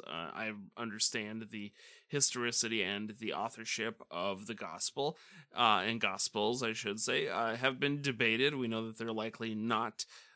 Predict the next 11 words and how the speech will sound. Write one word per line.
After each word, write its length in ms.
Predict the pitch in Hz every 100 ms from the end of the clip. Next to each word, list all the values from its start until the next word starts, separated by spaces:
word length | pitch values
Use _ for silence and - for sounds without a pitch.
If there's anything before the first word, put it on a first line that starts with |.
| -
uh, 380 | 113 113 110 98
authored 520 | 107 117 127 127 120
by 140 | 113
people 380 | 107 120 - 113
of 180 | 117 113
the 140 | 120
names 480 | 117 107 107 123 113
in 120 | 107
which 280 | 107 110 -
they 140 | 104 98
are 240 | 98